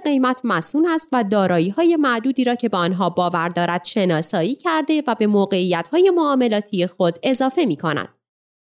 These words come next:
اگر پروژه دارای شرایط بنیادی خوب، یک کاربرد قوی و یک شبکه سالم باشد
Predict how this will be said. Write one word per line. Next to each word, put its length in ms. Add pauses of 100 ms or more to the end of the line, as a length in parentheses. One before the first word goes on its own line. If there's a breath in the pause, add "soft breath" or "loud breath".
(440)
اگر 380
پروژه 460
دارای 420
شرایط 480
بنیادی 600
خوب، 500 (180)
یک 320
کاربرد 680
قوی 460
و 180
یک 200
شبکه 540
سالم 440
باشد 360